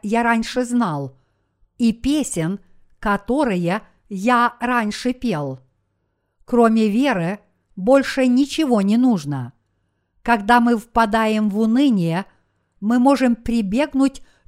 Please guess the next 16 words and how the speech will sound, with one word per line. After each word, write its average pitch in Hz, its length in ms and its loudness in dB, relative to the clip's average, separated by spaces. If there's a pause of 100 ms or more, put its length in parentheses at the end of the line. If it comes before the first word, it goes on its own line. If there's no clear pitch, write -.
только 254 380 2
к 247 120 -6
одному — 226 640 0 (640)
к - 100 -6
вере 247 400 2
в 254 100 0
Бога, 185 540 0 (440)
потому 220 360 0
что - 420 -2
Он 240 380 2 (260)
вовеки 208 640 0
жив. 190 520 -4 (1200)
Вера 190 680 -2 (140)
подобна 254 880 0
незаполненному 262 1200 2
чеку, 175 640 -4